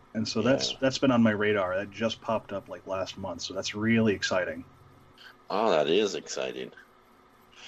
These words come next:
Speaker 2: And, you know, like, something with that, you know, like, a person can help out with that, even if they can't be present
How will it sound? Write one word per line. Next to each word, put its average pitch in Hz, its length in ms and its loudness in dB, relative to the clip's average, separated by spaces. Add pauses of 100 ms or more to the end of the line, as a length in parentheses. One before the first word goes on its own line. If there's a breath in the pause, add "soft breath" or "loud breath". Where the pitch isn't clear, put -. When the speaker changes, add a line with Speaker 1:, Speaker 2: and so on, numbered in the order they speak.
(220 loud breath)
Speaker 2:
And, 160 120 6
you 170 80 6
know, 165 60 6
like, 160 160 4
something 170 320 2
with 113 180 2
that, 113 400 2 (300)
you 113 160 -12
know, 113 280 -6
like, 101 340 -4
a 117 100 -4
person 139 560 -4
can 98 580 -4
help - 360 -8
out 110 260 4
with 214 180 -2
that, 78 220 2
even 104 200 -4
if 104 100 -4
they 95 100 -6
can't 90 300 -2
be 76 120 -6
present 87 760 0